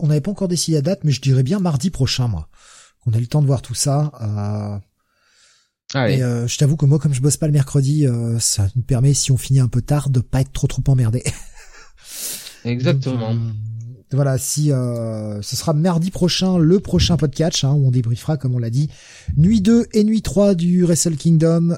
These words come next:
Speaker 1: le, euh, New Year's Evil, bon, en vitesse, euh, le premier show T B S avec, euh, la revanche, euh, Hangman, euh, Danielson, euh, le Battle of the Belts. Pff, donnez-nous des journées extensibles, par pitié, par pitié.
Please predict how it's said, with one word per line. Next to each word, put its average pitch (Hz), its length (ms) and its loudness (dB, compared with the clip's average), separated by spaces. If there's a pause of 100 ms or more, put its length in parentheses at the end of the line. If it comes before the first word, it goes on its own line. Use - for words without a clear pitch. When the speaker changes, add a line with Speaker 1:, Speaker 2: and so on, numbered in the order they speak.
Speaker 1:
le, 175 500 4
euh, 131 200 4
New 143 140 8
Year's 147 260 4
Evil, 143 340 4
bon, 101 180 -4
en 107 40 0
vitesse, 156 520 0 (500)
euh, 107 520 -2
le 143 140 4
premier 175 260 2
show 175 220 2
T - 160 -4
B 151 160 4
S 160 340 2 (160)
avec, 120 360 -2
euh, 107 140 0
la 107 120 0
revanche, 120 500 0
euh, 90 320 -6 (680)
Hangman, 131 400 2
euh, 113 180 0
Danielson, 143 800 2 (100)
euh, 113 240 0
le 147 140 6
Battle 160 300 2
of 131 100 2
the 147 80 4
Belts. 190 460 0 (1120)
Pff, - 400 -8 (760)
donnez-nous 277 440 2
des 240 120 4
journées 208 220 2
extensibles, 160 540 0
par - 160 -4
pitié, 139 520 -4 (160)
par - 160 2
pitié. - 480 -6